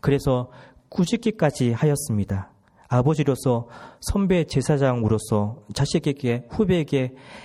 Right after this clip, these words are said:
해야 할 역할을 다한 듯 보입니다. 하지만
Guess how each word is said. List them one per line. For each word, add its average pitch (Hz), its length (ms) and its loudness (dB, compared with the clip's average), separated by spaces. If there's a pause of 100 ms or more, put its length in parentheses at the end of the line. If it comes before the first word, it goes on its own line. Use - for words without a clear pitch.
(160)
해야 175 200 4
할 151 200 4
역할을 123 380 0
다한 143 360 0
듯 156 160 0
보입니다. 95 520 -2 (580)
하지만 131 460 0